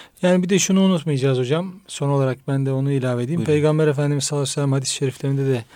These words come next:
Speaker 1: ifade ediyor. Yani bir Müslümanın ayağına bir diken batsa onun günahına kefaret olur o.
Speaker 2: Evet.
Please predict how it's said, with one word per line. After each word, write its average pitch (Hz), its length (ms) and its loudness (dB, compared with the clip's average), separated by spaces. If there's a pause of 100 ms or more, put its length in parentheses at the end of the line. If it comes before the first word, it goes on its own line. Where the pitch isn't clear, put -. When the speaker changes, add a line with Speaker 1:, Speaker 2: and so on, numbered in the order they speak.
(340)
Speaker 1:
ifade 131 360 0
ediyor. 131 220 0
Yani 143 280 0
bir 156 120 2
Müslümanın 143 460 0
ayağına 139 360 2
bir 135 160 0
diken 139 340 0
batsa 135 320 -4
onun 147 260 0
günahına 131 340 2
kefaret 135 540 -2
olur 110 180 -6
o. 139 200 -8
Speaker 2:
Evet. 120 100 -14